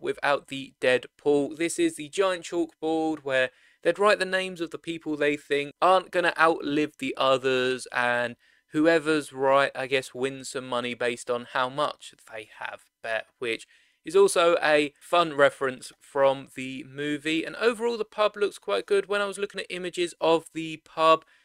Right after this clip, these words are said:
there are a bunch of photographs on this wall, and as it's a pub, normally they're photos of older people and usually something to do with the pub, or in fact, I think this used to be a school, or perhaps was a pub from a school, so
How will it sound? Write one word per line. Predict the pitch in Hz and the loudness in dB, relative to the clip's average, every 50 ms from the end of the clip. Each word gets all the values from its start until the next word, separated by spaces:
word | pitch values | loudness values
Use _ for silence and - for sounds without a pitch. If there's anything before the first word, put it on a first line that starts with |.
| _ _ | _ _
there | - 160 160 | 0 2 6
are | 160 165 165 147 | 8 8 8 8
a | - | 6
bunch | - 175 175 175 165 - - - | 4 0 0 0 -2 -6 0 2
of | 147 147 151 151 - | 4 4 4 4 0
photographs | - - - 170 175 190 185 - - - - 180 180 175 175 180 175 - - | -2 0 2 2 2 2 0 -4 -12 -6 -2 2 2 4 4 2 0 -2 -4
on | - 165 160 160 | -2 -2 -2 -2
this | 160 156 156 - - | -4 -6 -6 -6 -2
wall, | 151 160 165 170 165 | 2 4 4 4 4
and | - - 160 - | 2 0 -4 -2
as | - 220 226 214 | 0 0 0 0
it's | 226 196 - | 0 -4 -4
a | 185 | -6
pub, | 165 _ - - 165 165 170 165 _ _ _ _ _ _ _ - | -8 _ -6 -2 2 2 2 2 _ _ _ _ _ _ _ 0
normally | 208 220 220 214 208 208 202 | 2 2 4 4 4 4 4
they're | 190 190 180 | 4 2 2
photos | - - 185 180 165 156 175 175 170 160 - - | 0 0 0 2 2 2 2 2 0 -2 -4 -8
of | - 147 147 147 147 147 147 143 - - | -6 -2 2 4 4 4 4 2 0 -6
older | 131 131 127 127 131 123 | -4 -4 -2 0 -2 -2
people | - _ - 117 110 113 _ - 120 117 117 117 117 117 117 117 110 _ - | -2 _ -12 -12 -12 -12 _ -8 -6 -4 -2 0 0 -2 -2 -4 -8 _ -12
and | - 123 117 117 113 113 113 113 113 - | -6 0 0 0 0 0 -4 -12 -14 -10
usually | 160 180 185 170 143 165 165 156 160 | -8 -8 -8 -6 -4 0 2 2 2
something | 151 - 151 143 131 147 143 131 | 0 -2 -4 -4 -4 -6 -8 -8
to | - 127 | -14 -16
do | 113 - 131 131 131 131 | -8 -4 -4 -4 -4 -4
with | - 123 123 120 _ | -4 -4 -4 -4 _
the | - 123 117 | -8 -14 -14
pub, | - - - 113 120 120 117 - | -14 -10 -4 0 0 0 0 -2
or | 123 120 | -4 -4
in | 120 123 | -4 -4
fact, | - - 131 117 - - | 0 0 0 0 0 -8
I | |
think | 131 - 185 196 | -10 -10 -8 -6
this | 202 185 - - | -6 -6 -6 -6
used | 165 170 170 - | -12 -12 -12 -10
to | - 143 | -10 -6
be | 143 147 139 | -2 -2 0
a | 127 127 | 0 -2
school, | 123 - - - - - 135 139 156 170 175 160 147 | -4 -8 -12 -10 -4 2 2 4 4 4 2 2 2
or | 135 135 131 120 _ _ _ _ | 2 2 0 -2 _ _ _ _
perhaps | - 135 123 - - - | -4 -4 -4 -4 -6 -16
was | 131 113 | -12 -10
a | 123 117 | -10 -10
pub | _ _ - 147 139 139 135 _ _ | _ _ -2 0 0 0 -2 _ _
from | _ - - 139 131 127 135 - | _ -6 0 0 0 0 0 -6
a | 143 | -18
school, | 127 - - - 139 139 147 151 156 - | -16 -14 -8 -4 -2 0 0 0 -2 -4
so | - - 139 135 135 131 | -2 0 0 2 0 -2